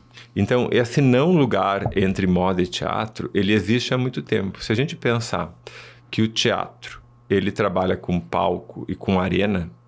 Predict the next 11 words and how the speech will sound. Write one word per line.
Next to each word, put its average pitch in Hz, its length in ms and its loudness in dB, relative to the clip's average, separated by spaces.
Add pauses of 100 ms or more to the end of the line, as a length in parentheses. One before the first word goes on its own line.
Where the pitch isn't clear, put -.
e - 60 -4
se 117 100 -6
a 107 60 4
gente 131 200 0
pensar - 540 -2 (240)
que - 80 -4
a 95 60 0
moda 92 400 0
trabalha 90 400 0
com 87 200 -4
palco 90 600 -4